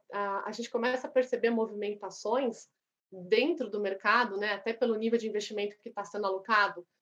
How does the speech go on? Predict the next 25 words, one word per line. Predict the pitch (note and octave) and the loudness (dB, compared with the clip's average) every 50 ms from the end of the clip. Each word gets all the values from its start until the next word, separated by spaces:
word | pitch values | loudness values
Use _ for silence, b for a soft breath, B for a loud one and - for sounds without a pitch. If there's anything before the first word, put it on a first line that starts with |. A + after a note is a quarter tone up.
| _ _ | _ _
dentro | _ G#3+ G#3 A3+ A3+ A3+ G#3+ G3+ | _ 2 2 2 2 -2 -4 -6
do | G#3 G#3 | -4 -4
mercado | G#3 G3 G3 - A3 G#3 G#3 G3 F#3+ F#3+ F#3+ F#3 F#3+ | -4 -4 -2 4 6 6 6 6 4 2 0 -2 -2
em | F#3+ F#3+ | -2 -4
cada, | F#3 - G#3+ G3 G3 G3+ G3+ G3 G3+ G3 G3 G3 F#3+ F#3 F3+ F3+ E3+ E3+ E3 E3 D#3+ D#3+ D#3 D#3+ E3 _ _ _ _ _ _ _ _ _ _ _ - - | -4 0 4 4 4 4 4 2 2 2 4 4 2 2 2 0 0 -2 -6 -10 -12 -14 -16 -16 -18 _ _ _ _ _ _ _ _ _ _ _ -10 -8
em | G3+ G#3 | -8 0
cada | - G#3+ G#3 G#3+ A3 G#3+ | 2 2 2 2 0 -4
tipo | - - - A#3 | -6 -8 -8 -6
de | G3 F#3 G#3 | -2 0 0
negócio, | G3 F#3 F3 E3+ F#3 F#3+ G3 G#3 A#3+ B3+ B3 - - - b b b b _ | 0 0 0 4 4 6 6 6 4 2 -2 -6 -12 -12 b b b b _
o | - - | -8 -8
quanto | - - B3 A#3 C#4+ D4 D4+ | 2 6 6 8 8 6 2
a | C4+ | -2
tecnologia | - - A3 A#3+ A#3+ - B3 A#3+ A3+ A3+ A3 G3 G#3 A3+ A3+ G#3+ | -4 -4 -6 -6 -4 -4 -4 0 0 0 0 0 -2 -4 -4 -4
gan-, | G3+ G#3+ G#3+ G3+ | -4 -8 -10 -10
ganha | G#3+ G#3 G#3 G#3 G#3+ G#3+ - | -6 -4 -4 -4 -4 -6 -2
corpo. | _ E3+ E3 - _ _ _ _ _ _ _ _ _ _ _ _ _ - | _ -2 -2 -2 _ _ _ _ _ _ _ _ _ _ _ _ _ 2
E | A3+ | 4
aí | A3+ A#3 | 6 8
a | C4+ D4 | 6 6
gente | C#4+ D4 - - | 4 0 -8 -10
começa | - C4 B3 C#4+ C#4+ D#4 | -8 -4 -4 -4 -4 -6
a | D#4 | -4
falar, | - B3+ G#3+ G3+ G3 G#3+ - D4 C4 | 2 2 4 6 6 4 6 4 4
Adri, | A3 G#3 - G#3+ A3 A3 A3 G#3+ G3+ F#3+ F#3 | 2 0 -4 -8 -8 -8 -8 -8 -8 -8 -10